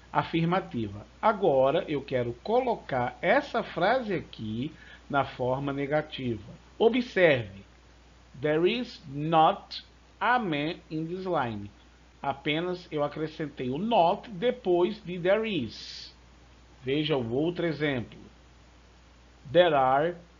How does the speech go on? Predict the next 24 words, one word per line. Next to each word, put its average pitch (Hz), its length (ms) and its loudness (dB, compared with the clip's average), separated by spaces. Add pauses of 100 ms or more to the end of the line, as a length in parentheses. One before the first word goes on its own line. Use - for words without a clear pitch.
many 220 460 -6
cars 135 720 -2 (240)
parked 151 520 0
here." 147 460 -4 (600)
Como 117 140 -10
é 123 60 -6
que 127 80 -10
eu 127 80 -4
faço 185 480 -4
para 214 260 -2
transformar 175 760 -6
essa 247 420 -4
frase 202 400 -4
aqui, 160 300 -12
que - 120 -20
se - 140 -12
encontra 131 440 -6
na 127 100 -6
forma 104 480 -16 (100)
afirmativa, 156 1080 -2 (400)
para 135 220 2
a - 20 0
forma 147 380 -2
negativa? 147 760 -4